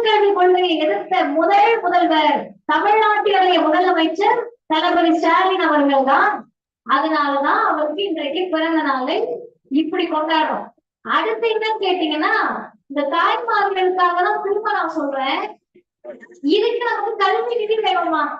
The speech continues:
ரெண்டாயிரத்தி நூத்தி ஐம்பத்தி ரெண்டு கோடி ரூபாய் மோடி அரசு நமக்கு தரணும். அவங்க தர காசு என்ன தெரியுமா?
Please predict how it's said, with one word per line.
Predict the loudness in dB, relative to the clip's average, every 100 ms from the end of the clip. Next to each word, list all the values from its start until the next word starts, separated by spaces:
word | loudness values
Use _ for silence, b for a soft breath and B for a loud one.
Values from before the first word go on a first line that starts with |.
| -16 -20 _ -6
ரெண்டாயிரத்தி | -2 0 0 0 -2 -2
நூத்தி | -2 0 -2
ஐம்பத்தி | 0 -2 -2
ரெண்டு | -2 0
கோடி | 2 2 0
ரூபாய் | 0 2 2 0 -4 -10 _ _ -2
மோடி | 2 4 4 2
அரசு | 2 0 0 -2
நமக்கு | -4 -2
தரணும். | 0 0 -2 -6 -12 _ _ _ _ -6
அவங்க | 0 0 0 0
தர | 0 -2 -4 -2
காசு | 0 0 0 -2
என்ன | -4 -4
தெரியுமா? | -2 0 0